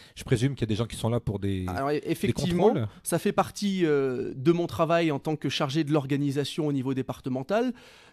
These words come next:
Speaker 2: de faire en sorte que la priorité absolue soit que ce scrutin se passe dans les meilleures conditions possibles, qu'il n'y ait pas de contestation, qu'il n'y ait pas de problème. Je travaille pas seul, évidemment, euh, dans, dans, dans, dans cette optique-là.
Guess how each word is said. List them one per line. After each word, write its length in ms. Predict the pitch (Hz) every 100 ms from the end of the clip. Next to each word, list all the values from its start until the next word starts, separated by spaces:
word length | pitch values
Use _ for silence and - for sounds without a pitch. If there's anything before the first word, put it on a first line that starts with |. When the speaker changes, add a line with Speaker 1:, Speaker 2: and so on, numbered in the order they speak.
| -
Speaker 2:
de 100 | 156
faire 160 | 190
en 80 | 170
sorte 240 | - 180
que 80 | -
la 80 | 147
priorité 500 | 127 165 175 165 160
absolue 440 | 143 - 151 185
soit 260 | 226 - 185
que 260 | 185 165 160
ce 180 | - 156
scrutin 400 | - 170 147 156
se 160 | -
passe 480 | 147 147 147 - -
dans 120 | - 117
les 100 | 117
meilleures 380 | 151 196 180
conditions 420 | - 160 143 - 135
possibles, 540 | 139 - 175 226 226
qu'il 160 | - 123
n'y 20 |
ait 80 | -
pas 140 | 165
de 140 | 127 117
contestation, 800 | - 143 135 - 123 - 165 240
qu'il 160 | -
n'y 60 | 123
ait 20 |
pas 100 | 135
de 80 | 123
problème. 460 | - 127 143 277 277 - - -
Je 140 | 135
travaille 360 | 151 139 135 127
pas 160 | 139
seul, 320 | - 185 175
évidemment, 640 | 135 123 131 135 147 139 120
euh, 220 | 104 71
dans, 420 | 110 120 117 107
dans, 180 | 110 110
dans, 420 | 120 117 107 104 107
dans 140 | 120
cette 180 | 127 117
optique-là. 520 | 117 - - 165 285